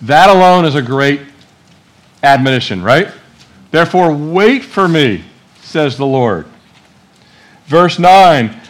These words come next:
For then I will restore the peoples a pure language, you know, you and I want to have a pure language. We want to have a pure heart. We want to have purity come, but God is the one that restores that. He's the one that births that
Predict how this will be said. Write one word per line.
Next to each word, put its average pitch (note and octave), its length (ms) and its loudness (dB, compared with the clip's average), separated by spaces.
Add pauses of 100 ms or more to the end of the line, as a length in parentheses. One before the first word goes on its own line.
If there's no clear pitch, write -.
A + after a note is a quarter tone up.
For D3+ 100 -2
then E3 200 2
I F3+ 100 4
will F3 100 2
restore F#3 600 0
the E3+ 100 -2
peoples F3+ 420 -6
a C3+ 60 -8
pure F3+ 640 -4
language, D3+ 640 -2 (380)
you F3 120 -2
know, F#3 80 4
you F3+ 300 0
and G3 100 0
I D3 480 2 (280)
want A3 420 0
to F#3 60 -6
have C#3 200 -2
a A#2+ 80 -6
pure C3 340 -6
language. A#2 480 -4
We D3+ 80 -4
want D3+ 320 -2
to E3+ 60 -2
have A#2 440 -4 (220)
a B2 140 -4
pure F3 840 -2 (600)
heart. F#3 720 -4 (180)
We C3 60 -10
want C#3+ 160 -2
to C3 40 -2
have B2+ 360 -4 (100)
purity F3+ 340 -4
come, D3+ 300 -8
but D3+ 260 -6
God F3+ 320 0
is D3+ 100 -8
the D3+ 60 -10
one D3+ 120 -4
that A2 80 -12
restores F3 800 -8
that. A#2 200 -4 (160)
He's D#3+ 140 -8
the F3 80 -10
one D3+ 220 -2
that B2 240 -14
births D#3 380 -4
that C3 340 -6